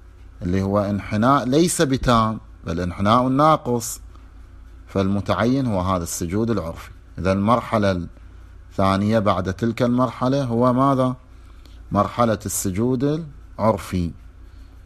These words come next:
بأن يكون الانحناء بحد يصدق عليه أنه ساجد في نظر العرف، وإن كان يوجد ارتفاع مثلا في موضع الجبهة بمقدار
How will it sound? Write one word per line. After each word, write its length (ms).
بأن 220
يكون 440
الانحناء 640
بحد 960
يصدق 560
عليه 520
أنه 380
ساجد 600
في 240
نظر 280
العرف، 420
وإن 200
كان 220
يوجد 320
ارتفاع 520
مثلا 460
في 180
موضع 360
الجبهة 380
بمقدار 680